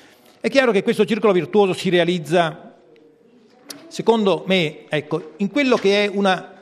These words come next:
una, eh, un contributo importante sul quale poco, eh, poco si riflette, che io do un nome un po' impegnativo, forse prorompente, ma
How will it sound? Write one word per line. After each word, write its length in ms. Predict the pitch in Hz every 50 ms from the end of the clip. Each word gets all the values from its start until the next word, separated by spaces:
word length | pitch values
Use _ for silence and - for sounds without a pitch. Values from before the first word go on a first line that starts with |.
| - _ _ _ _ _ _ _ _ _ _
una, 580 | - 202 208 202 190 185 175 175 - 175 175 180
eh, 20 |
un 520 | - - - - - - - - - 185 185
contributo 420 | 208 233 202 214 233 254 254 240
importante 960 | 214 202 165 - 190 180 135 - - 208 196 185 175 165 156 147 143 - 156
sul 180 | 143 156 165 151
quale 300 | - 202 202 196 185 185
poco, 800 | 190 202 202 196 190 190 - 180 180 170 160 160 165 - - -
eh, 420 | - 165 156 151 147 143 139 139 139 -
poco 320 | 175 170 170 170 - 147
si 160 | - - 170
riflette, 680 | 151 151 - - 160 160 147 - - - - 139 135
che 120 | 135 - 233
io 480 | 226 233 214 180 - - - - - -
do 140 | - 175 190
un 80 | 196 196
nome 140 | 202 202
un 100 | 190 175
po' 80 | - 190
impegnativo, 840 | 180 - 185 175 165 165 151 139 - 220 220 202 190 175 156 151
forse 320 | - - 160 165 151 175 165
prorompente, 800 | 147 156 147 147 143 143 143 - 202 196 175 160 139 - 143
ma 380 | 147 190 202 196 - - -